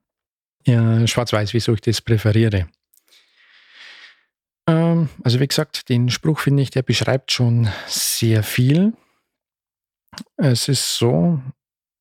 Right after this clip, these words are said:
ich habe oftmals das Problem, wenn ich Personen porträtiere in Farbe. Ja, ich fotografiere auch immer wieder mal in Farbe. Und da ist es so, mi-, mich lenkt die Farbe oftmals ab.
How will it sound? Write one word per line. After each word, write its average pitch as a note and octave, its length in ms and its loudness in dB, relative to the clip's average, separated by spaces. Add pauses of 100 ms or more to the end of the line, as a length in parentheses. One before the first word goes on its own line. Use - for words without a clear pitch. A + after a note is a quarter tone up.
(320)
ich C3 160 0
habe C3 240 -2
oftmals E3 480 -2
das - 160 -4
Problem, D3+ 580 0
wenn C3 160 0
ich - 220 -6
Personen D3+ 560 0
porträtiere B2+ 960 -2 (1200)
in G#2 240 0
Farbe. F#2+ 680 -2
Ja, F#2+ 240 2
ich C3+ 120 0
fotografiere C3+ 600 0
auch C#3 120 -2
immer C#3 320 0
wieder C#3 120 2
mal C#3 180 2
in C#3 120 2
Farbe. C#3 400 -2 (1300)
Und B2 440 0
da - 20 -2
ist B2 160 0
es B2 160 0
so, D3+ 280 0
mi-, D3 180 0
mich B2 180 0
lenkt D3 400 0
die D3 80 0
Farbe F3 540 0 (240)
oftmals C#3+ 420 0
ab. - 380 -8